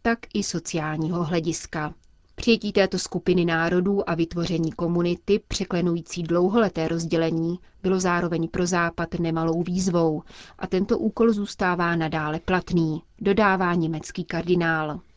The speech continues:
Jde o stále aktuální požadavek zblížení, smíření a sjednocení,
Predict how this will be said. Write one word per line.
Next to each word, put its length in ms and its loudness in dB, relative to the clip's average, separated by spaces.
Jde 240 -2
o 100 -6
stále 360 -4
aktuální 800 0
požadavek 640 -2
zblížení, 800 0
smíření 760 0
a 60 -6
sjednocení, 1000 -2